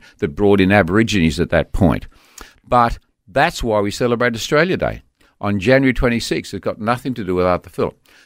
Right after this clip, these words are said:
The last thing that you're referring to is the Australia Act of eighty-six, I think it was, and I was, I was somewhat involved in, in the, the process. And that relinquished all links. Britain said, "We hereby agree that we'll never get involved in any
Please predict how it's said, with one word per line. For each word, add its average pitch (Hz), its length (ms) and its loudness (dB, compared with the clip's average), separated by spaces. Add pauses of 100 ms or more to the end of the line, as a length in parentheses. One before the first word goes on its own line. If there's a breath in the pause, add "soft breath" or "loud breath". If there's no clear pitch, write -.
(120)
The 110 80 -6
last 151 360 0
thing 117 140 -4
that 101 160 -4
you're 98 160 0
referring 98 440 2
to 87 200 2
is 90 120 2
the 90 120 -2
Australia 120 500 2
Act 85 240 -2
of 80 80 -10
eighty-six, 107 600 -2
I 78 100 2
think 76 220 -4
it - 80 -20
was, 76 240 2
and 95 60 2
I - 20 4
was, 85 140 -2
I - 80 -8
was 95 120 0
somewhat 95 320 2
involved 80 400 2
in, 71 160 -2
in 85 220 -4
the, 76 180 -4
the 76 100 -10
process. - 680 0 (420 loud breath)
And 104 220 0
that 170 240 2 (360)
relinquished 120 920 -2
all 180 420 6
links. 151 300 0
Britain 107 280 -6
said, 98 320 -4
"We 131 220 0
hereby 269 520 -2
agree 143 460 2
that 240 140 -2
we'll 254 220 -2
never 277 260 0
get 240 160 -2
involved 135 640 4
in 139 100 0
any 285 360 0